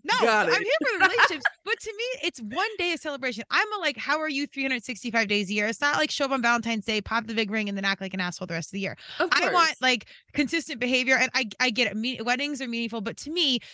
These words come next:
Speaker 1: it's more like the consistent thing. If you told me someone couldn't be there,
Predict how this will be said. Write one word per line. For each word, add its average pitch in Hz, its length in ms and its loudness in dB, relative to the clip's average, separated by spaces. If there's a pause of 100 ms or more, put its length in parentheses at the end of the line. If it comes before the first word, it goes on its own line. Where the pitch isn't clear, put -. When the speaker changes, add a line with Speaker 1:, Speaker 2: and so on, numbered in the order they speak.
(140)
Speaker 1:
it's 285 180 -2
more 311 180 0
like 277 160 2
the 226 80 -6
consistent 262 460 -6
thing. 285 80 -2
If 240 80 -4
you 320 100 2
told 320 200 -4
me 311 80 -4
someone 262 280 -6
couldn't 220 200 -6
be 208 140 -6
there, 214 280 0